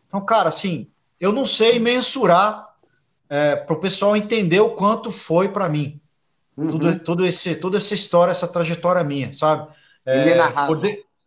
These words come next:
Speaker 1: poder, poder mostrar pro meu pai a, a minha capacidade também, pra eu conseguir, porque batalhou muito pela família,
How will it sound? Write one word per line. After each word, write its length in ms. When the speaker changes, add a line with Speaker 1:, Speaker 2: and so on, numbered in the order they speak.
Speaker 1:
poder, 320
poder 280
mostrar 500
pro 100
meu 220
pai 320
a, 40
a 260
minha 180
capacidade 680
também, 440
pra 140
eu 100
conseguir, 800
porque 200
batalhou 480
muito 300
pela 180
família, 600